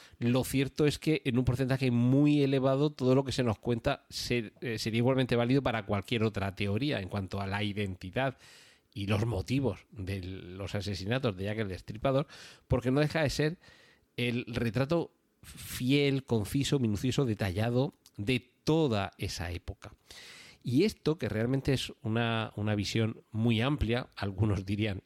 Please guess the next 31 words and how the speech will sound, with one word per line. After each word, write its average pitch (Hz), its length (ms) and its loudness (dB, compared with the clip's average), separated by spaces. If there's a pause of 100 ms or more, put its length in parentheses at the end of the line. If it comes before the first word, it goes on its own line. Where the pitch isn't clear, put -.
(120)
trescientos 104 260 -2
sesenta, 123 640 -4
por 98 120 -6
ejemplo, 104 340 -4
Paquita 92 400 -8
Salas, 127 360 -4 (720)
en 135 340 4
realidad 127 840 2
tiene 160 240 4
su 180 140 2
origen 170 340 2
también 135 320 2
en 185 140 4
la 135 100 4
literatura. 107 800 -2 (560)
Y 123 140 -2
es 180 140 0
que 190 320 2
hay 160 460 0
una 127 520 2
novela 123 320 4
que 143 80 -4
se 117 140 0
publicó 113 520 0
precisamente 110 720 0
a 156 60 0
finales 104 260 0
de 101 80 -2
los 95 140 -6
años 92 240 -6
ochenta 156 640 -2